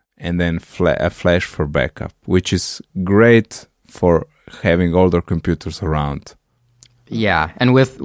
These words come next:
Speaker 2: you know, the direction that, like, Chrome and some of these browsers are going, where you have to kind of, inna-, you know,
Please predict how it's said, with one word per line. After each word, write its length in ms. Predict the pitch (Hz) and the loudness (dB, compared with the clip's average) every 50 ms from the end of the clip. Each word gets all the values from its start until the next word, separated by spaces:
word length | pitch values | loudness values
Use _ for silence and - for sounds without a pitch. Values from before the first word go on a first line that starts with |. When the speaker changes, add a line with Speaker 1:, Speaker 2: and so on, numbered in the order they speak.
| 131 131 - | -10 -8 -4
Speaker 2:
you 120 | - 131 123 | -2 0 2
know, 200 | 120 117 113 - | 2 2 0 -2
the 120 | 117 104 123 | -4 -2 2
direction 360 | 120 123 120 120 - 135 123 | 4 4 4 4 4 2 2
that, 240 | 113 101 - - - | 2 0 -2 -2 -2
like, 240 | 110 98 98 - - | -2 -2 -2 -4 -8
Chrome 560 | - - 123 123 120 120 120 120 120 120 117 | -6 -2 2 4 4 6 6 6 6 6 4
and 100 | 113 110 | 4 2
some 200 | - 120 117 113 | 2 2 2 4
of 60 | 110 | 4
these 220 | 110 107 104 98 | 4 2 2 0
browsers 560 | - - - 101 98 107 110 101 117 110 101 101 | -2 0 2 2 4 4 4 4 2 2 2 2
are 120 | 107 101 | 0 0
going, 560 | 95 110 104 101 104 101 98 98 98 98 95 - _ _ _ _ _ _ _ _ _ _ | 2 2 2 2 2 2 2 0 0 -2 -2 -6 _ _ _ _ _ _ _ _ _ _
where 200 | - 104 107 98 | -8 -4 -2 0
you 160 | 98 98 98 98 | 0 0 0 0
have 180 | 117 107 101 - | 0 0 0 -2
to 80 | 107 | -6
kind 200 | - 110 107 104 | -4 -2 -2 -2
of, 100 | 98 - | -2 -2
inna-, 360 | 104 98 98 98 98 95 - - | -2 -2 0 0 -2 -2 -4 -4
you 120 | 117 113 104 | -2 0 0
know, 260 | 98 98 98 101 | 2 2 0 -2